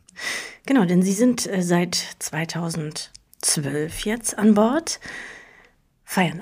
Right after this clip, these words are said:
also dieses Jahr auch ein kleines, ein kleineres zehnjähriges Jubiläum. Und, äh, genau das wollte ich Sie auch fragen. Wie haben sich die Themen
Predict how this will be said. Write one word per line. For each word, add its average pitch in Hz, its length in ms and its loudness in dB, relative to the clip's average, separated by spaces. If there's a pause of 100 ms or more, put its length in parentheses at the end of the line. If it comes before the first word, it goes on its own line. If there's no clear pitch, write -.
(140)
also 180 180 -6
dieses 175 240 0
Jahr 165 120 -6
auch - 160 -16
ein 185 160 -8
kleines, 185 640 -6
ein 139 120 -10
kleineres 233 720 0
zehnjähriges 214 640 4
Jubiläum. 202 540 4
Und, 196 320 -4
äh, - 140 -6
genau 233 540 -2
das 220 460 -2
wollte 214 260 4
ich 202 100 -2
Sie 240 140 -2
auch 254 120 -8
fragen. 151 380 -4
Wie 202 140 4
haben 233 120 4
sich 240 160 2
die 220 180 -2
Themen 190 500 4